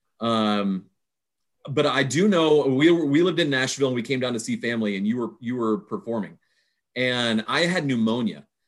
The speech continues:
and, and I still went, I still went to the show, and,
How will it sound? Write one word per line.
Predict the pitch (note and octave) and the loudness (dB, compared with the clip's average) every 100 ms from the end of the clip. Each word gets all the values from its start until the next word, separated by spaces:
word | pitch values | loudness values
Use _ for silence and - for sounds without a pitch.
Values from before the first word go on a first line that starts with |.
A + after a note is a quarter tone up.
| _ _ - | _ _ -4
and, | B2+ B2+ A#2 A#2 | -2 0 0 0
and | B2+ | -2
I | B2+ | -2
still | B2 - D3+ D#3 | -2 2 2 4
went, | C#3+ C3 - | 2 0 -4
I | A#2+ | -4
still | - D3+ | 0 0
went | D3+ C#3+ | 0 -4
to | |
the | A#2 | -6
show, | G#2+ B2 A2 F#2+ - - | -4 0 0 0 -4 -4
and, | A2+ A2+ | -2 -2